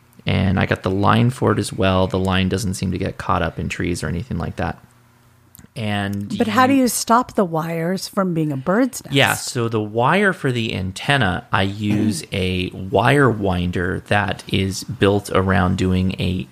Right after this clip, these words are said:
Speaker 1: what's called a figure eight wrap of the
Speaker 2: You do
Speaker 1: wire.
Speaker 2: really like wire winders.
Speaker 1: I like wire winders because, again, you put that figure eight wrap on the wire so that it never makes that coil of memory.
Speaker 2: Mm.
Speaker 1: You don't want the coils. The coils are the worst thing you can do.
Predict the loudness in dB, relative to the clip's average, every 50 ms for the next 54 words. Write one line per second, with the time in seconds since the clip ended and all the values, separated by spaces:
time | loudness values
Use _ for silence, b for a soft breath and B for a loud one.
0 | -8 -4 -2 -2 -2 -2 -2 -2 -2 -2 -2 -6 -8 -2 -2 0 0 0 -2 -2
1 | -2 -2 -4 -4 -4 -4 -6 -10 -14 -12 -10 -8 -6 -4 -4 -4 -4 -6 -8 -14
2 | -18 -20 -20 -20 -20 _ _ -12 -2 4 6 6 6 6 6 4 4 4 6 6
3 | 6 6 6 6 6 6 4 4 2 2 4 4 4 4 4 2 2 0 0 -2
4 | -4 -4 -6 -6 -8 -8 -8 -8 -10 -10 -6 -2 2 2 2 2 2 4 4 6
5 | 6 6 4 4 4 4 4 2 2 0 -2 -4 -6 -10 -6 -6 -6 -6 -4 -2
6 | 0 2 2 2 0 0 -2 -4 -2 -2 0 -2 -2 -4 -4 -4 -4 -4 -2 -2
7 | 0 0 0 0 -2 -4 -4 -2 2 2 2 2 2 2 0 2 2 0 -2 -2
8 | -2 -2 -2 0 -2 -2 -4 B B B B B B -2 0 2 2 2 2 2
9 | 2 2 4 4 4 4 4 2 2 2 2 0 -2 -4 -4 -2 -2 -2 -2 -4
10 | -6 -8 -8 -6 -4 0 2 2 4 4 2 2 0 -2 -4 -4 -4 -4 -2 -2
11 | -2 -2 -2 0 -2 -2 -4 -6 0 4 6 8 8 8 8 8 8 8 6 6
12 | 6 6 6 6 4 4 4 2 2 2 2 2 2 -2 -4 -4 -4 -2 -2 -2
13 | -2 -2 -6 -8 -10 -12 -12 -8 -2 0 0 2 2 0 -2 -4 -4 -4 -4 -4
14 | -6 -6 -6 -8 -6 -8 -8 -10 -10 -12 -12 -10 -12 -14